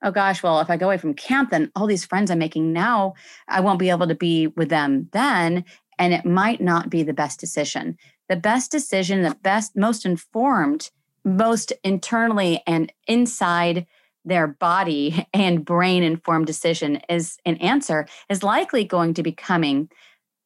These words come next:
pretty soon after they've been at camp. So I encourage you to discuss that.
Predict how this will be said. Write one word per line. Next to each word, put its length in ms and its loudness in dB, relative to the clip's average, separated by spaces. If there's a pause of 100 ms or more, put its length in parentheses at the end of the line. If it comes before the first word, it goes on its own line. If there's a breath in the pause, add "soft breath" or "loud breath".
(140)
pretty 180 2
soon 400 0
after 240 -2
they've 220 0
been 160 -2
at 180 -6
camp. 420 -6 (380 soft breath)
So 220 0
I 100 2
encourage 580 0
you 120 0
to 100 -6
discuss 440 -2
that. 240 -2